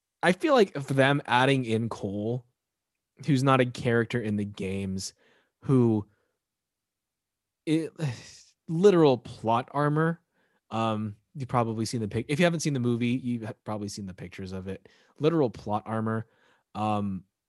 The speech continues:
I feel like this is, that's just so much hubris on the director's part. Like, you think you're good enough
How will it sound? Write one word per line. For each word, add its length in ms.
I 140
feel 240
like 180
this 220
is, 80
that's 180
just 280
so 160
much 160
hubris 640
on 400
the 100
director's 480
part. 180
Like, 160
you 100
think 440
you're 120
good 380
enough 500